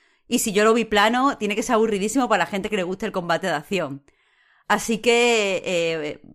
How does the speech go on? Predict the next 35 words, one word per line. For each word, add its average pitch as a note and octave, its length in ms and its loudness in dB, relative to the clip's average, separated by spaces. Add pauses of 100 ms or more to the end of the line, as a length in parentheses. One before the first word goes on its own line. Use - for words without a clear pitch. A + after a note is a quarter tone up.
(640)
básicamente A3+ 760 0
me, F#3+ 180 -2
me E3+ 220 -2
ha, E3+ 420 0
me F3+ 160 -2
ha E3+ 640 0
decepcionado G3 800 0
bastante. G#3+ 600 2
Te G3 120 -10
tiene A3 360 -2
cierto A#3 260 2
componente G#3 580 -2 (340)
R A#3 220 2
P B3+ 160 0
G, C#4 160 2
porque A#3+ 160 -6
tienes G3+ 180 -4
un G#3+ 80 -4
árbol G#3 280 -2
de G3+ 40 0
habilidades, F#3+ 440 0
pero A3+ 120 -4
incluso G3 280 -6
el F3 80 0
árbol A3+ 200 -2
de A#3+ 60 0
habilidades, F#3+ 580 -2 (720)
eh, - 160 -16
eh, G3 340 -4
es, A3 300 0
es - 320 -6
demasiado, G#3 640 0
demasiado, G#3 480 -2
demasiado G3 540 0
simple. C#4+ 600 -2